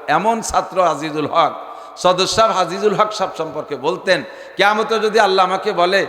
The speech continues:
'শামসুল হক কি নিয়ে আসছো?' তখন আমি বলবো, 'আল্লাহ, আমি আজিজুল হক রে নিয়ে আসছি।'" তো সেই সদর সাহেবের বাড়িও আমাদের ওখানে, আমরা একই জেলার মানুষ। তো আ-, আবু জাহেল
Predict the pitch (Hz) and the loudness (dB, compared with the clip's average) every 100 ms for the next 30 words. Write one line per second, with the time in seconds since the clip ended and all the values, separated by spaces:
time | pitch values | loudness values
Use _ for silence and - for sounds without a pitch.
0 | - - 175 175 160 180 202 - 202 190 | -6 -2 0 0 -2 -2 -2 -4 -6 -2
1 | 180 175 165 160 123 - - 139 135 156 | 2 2 0 -2 -2 -4 -6 -4 -4 -2
2 | 139 151 127 131 135 139 135 143 131 139 | -4 -4 -4 -4 -2 -2 0 -2 -2 -4
3 | 165 - 143 139 180 175 123 120 113 101 | -4 0 0 0 -4 -2 -2 -4 -6 -8
4 | 92 92 - - - 95 - _ _ _ | -10 -12 -14 -16 -16 -18 -18 _ _ _
5 | _ _ _ _ _ _ _ _ _ _ | _ _ _ _ _ _ _ _ _ _
6 | _ - 180 - 196 - 165 156 143 165 | _ -6 -4 -2 -2 0 0 0 -2 -2
7 | 185 170 123 127 156 117 104 104 95 - | -2 -2 -2 -2 -4 -4 -6 -10 -12 -14
8 | 101 - - - 104 104 113 - 127 107 | -16 -20 -20 -20 -10 -6 -4 -6 -10 -8
9 | 104 95 95 101 98 - - 110 _ _ | -6 -6 -10 -14 -18 -20 -20 -20 _ _
10 | _ _ _ _ _ - 180 170 185 185 | _ _ _ _ _ -2 0 4 4 4
11 | - - 180 208 214 220 220 196 165 | -2 0 2 2 4 6 6 4 2